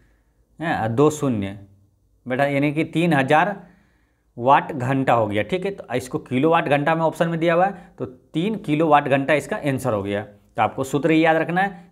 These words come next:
विद्युत ऊर्जा बराबर होता है विद्युत ऊर्जा बराबर शक्ति गुना समय।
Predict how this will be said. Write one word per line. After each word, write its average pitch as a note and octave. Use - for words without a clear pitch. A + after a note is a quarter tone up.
विद्युत B2
ऊर्जा C3+
बराबर C3
होता C3
है G3+
विद्युत C3
ऊर्जा C#3
बराबर D3+
शक्ति D3+
गुना E3
समय। G2+